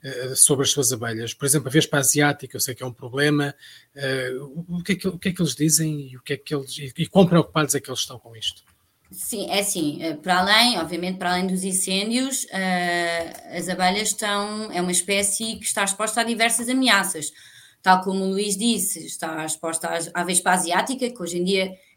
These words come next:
Speaker 2: cada vez mais se ouve falar da vespa, eh, asiática. E ainda no outro dia estava a falar com um apicultor que me disse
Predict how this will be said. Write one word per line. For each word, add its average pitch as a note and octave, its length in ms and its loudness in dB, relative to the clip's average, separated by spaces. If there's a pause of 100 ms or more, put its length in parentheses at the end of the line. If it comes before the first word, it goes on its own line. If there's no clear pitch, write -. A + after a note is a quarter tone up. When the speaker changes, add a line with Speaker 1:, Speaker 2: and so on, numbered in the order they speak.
Speaker 2:
cada C4 220 2
vez A3 180 2
mais G#3 260 4
se - 140 -2
ouve F#3+ 160 -2
falar G3+ 520 2
da F3+ 240 -4
vespa, F#3 480 -2
eh, F3 320 -2
asiática. F#3+ 680 -2 (320)
E G#3+ 100 -4
ainda A3+ 120 2
no A3+ 120 0
outro A3 200 -4
dia A3 140 0
estava G#3 220 0
a - 20 -2
falar G3+ 240 2
com G#3 100 -6
um G3+ 40 -2
apicultor G3+ 460 -4
que G#3 120 -6
me G3 80 0
disse A3+ 360 0